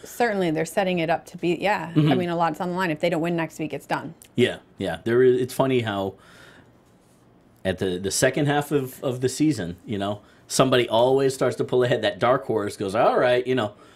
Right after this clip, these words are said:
Speaker 1: Yeah.
Speaker 2: to pull it." And now we've got a show, you know.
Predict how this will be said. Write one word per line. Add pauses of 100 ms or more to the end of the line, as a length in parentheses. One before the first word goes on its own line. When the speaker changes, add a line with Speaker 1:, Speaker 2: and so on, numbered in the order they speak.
(180)
Speaker 1:
Yeah.
Speaker 2:
to
pull
it."
And
now
we've
got
a
show,
you
know.